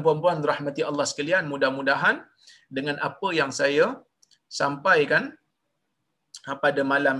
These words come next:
ini dapat, ha, memberikan sedikit, ha, ha,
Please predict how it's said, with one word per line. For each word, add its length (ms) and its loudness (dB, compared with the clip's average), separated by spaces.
ini 140 -6
dapat, 340 0
ha, 120 -2
memberikan 600 -2
sedikit, 420 -6
ha, 180 -10
ha, 400 -14